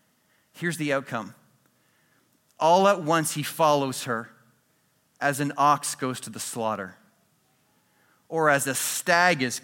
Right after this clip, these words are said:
caught fast till an arrow pierces its liver. As a bird rushes into a snare, he does not know that it will cost him his life. He does not know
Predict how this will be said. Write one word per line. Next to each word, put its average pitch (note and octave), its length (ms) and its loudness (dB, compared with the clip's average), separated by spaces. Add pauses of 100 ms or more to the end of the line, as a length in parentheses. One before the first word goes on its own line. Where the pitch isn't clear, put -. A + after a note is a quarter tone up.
caught E3+ 760 -2
fast - 800 0 (420)
till D3+ 240 2
an D3 160 0
arrow E3 480 0 (140)
pierces D#3+ 800 -6
its C#3 180 -8
liver. A#2+ 600 -4 (960)
As D#3+ 240 2
a E3+ 80 2
bird F3 480 4
rushes F3 580 2
into G#3 320 0
a D#3+ 60 0
snare, F3+ 680 2 (1200)
he C3 220 -12
does C#3 340 0
not C#3+ 240 2
know B2 480 -2 (220)
that B2 120 -4
it A#2+ 80 -4
will A2+ 120 -8
cost - 480 -4
him A#2 100 -6
his G#2+ 160 -10
life. F#2+ 540 -8 (2750)
He - 220 -8
does D3 340 2
not D#3 280 2
know C3 480 0